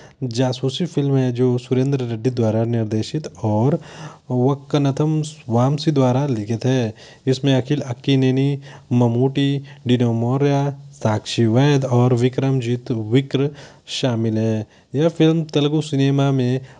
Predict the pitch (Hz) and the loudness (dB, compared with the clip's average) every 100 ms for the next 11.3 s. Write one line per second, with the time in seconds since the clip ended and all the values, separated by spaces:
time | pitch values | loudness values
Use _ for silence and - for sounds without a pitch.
0 | - 117 127 147 131 127 123 127 127 135 | -2 2 2 2 2 2 4 2 4 2
1 | 135 123 135 143 127 117 151 - 113 110 | 0 -4 -4 -2 -2 -2 -4 -2 0 2
2 | 120 120 113 - _ _ _ _ _ - | 2 2 0 -4 _ _ _ _ _ -20
3 | - - 113 113 120 110 127 139 143 143 | -8 -2 -2 0 -2 -2 -4 -2 -2 0
4 | 139 139 139 139 135 139 135 135 123 117 | -2 0 0 0 0 0 0 -2 -2 -4
5 | 113 117 110 113 139 151 131 131 135 - | -4 -6 -4 -4 -2 -2 -2 0 -2 -6
6 | - - - - 131 120 120 139 131 113 | -20 -20 -10 -4 -2 -2 -4 0 2 2
7 | 120 135 131 131 135 - - - 131 131 | 0 0 2 0 -2 -10 -20 -6 0 2
8 | 139 135 131 135 135 117 113 - 110 - | 2 2 2 2 0 -4 -6 -4 -6 -2
9 | 110 107 143 143 143 143 143 135 135 170 | -2 0 -2 0 -2 -2 0 0 2 2
10 | 147 131 120 127 131 120 131 131 113 107 | 2 2 2 2 2 0 -2 -2 -4 -2
11 | 117 120 104 | 0 0 -2